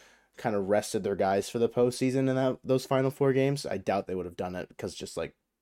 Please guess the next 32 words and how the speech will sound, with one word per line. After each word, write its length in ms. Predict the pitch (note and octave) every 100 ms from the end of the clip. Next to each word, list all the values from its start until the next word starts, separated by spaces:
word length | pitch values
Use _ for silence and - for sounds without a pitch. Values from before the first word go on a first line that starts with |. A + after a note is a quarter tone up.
| _ -
competitive 440 | A2+ G#2+ F2+ E2+
baseball, 420 | E2+ F2 - D#2+
right? 260 | E2 F2 -
You're 220 | F#2 F#2+ -
against 300 | A2+ G2 G2
a 40 |
division 320 | F2+ F#2 F2
rival. 340 | F2 F2 E2+ -
Maybe 400 | G#2+ G2+ G#2+ A2+
you 160 | A#2+ A#2+
would 100 | A#2+
have 140 | A#2
seen, 460 | - A#2 A2+ A#2+ - _ -
like, 160 | A2
the 100 | - A#2
ability 280 | A2+ A2 A#2
to 80 | A2
reslot 480 | G#2 G#2+ - G#2+ A2
or 140 | G#2
not 480 | F#2+ G#2 A2 B2+ - -
have 280 | - G2 F2+ -
to 140 | F#2+
at 100 | F#2
that 180 | F2 E2+
point. 300 | - G2 - -
I 60 | A3+
don't 80 |
know. 140 | F#3 - -
There's, 340 | C#3+ D#3 C#3 -
there's 240 | B2+ D3
a 60 | C#3+
lot 460 | C#3 D#3+ - -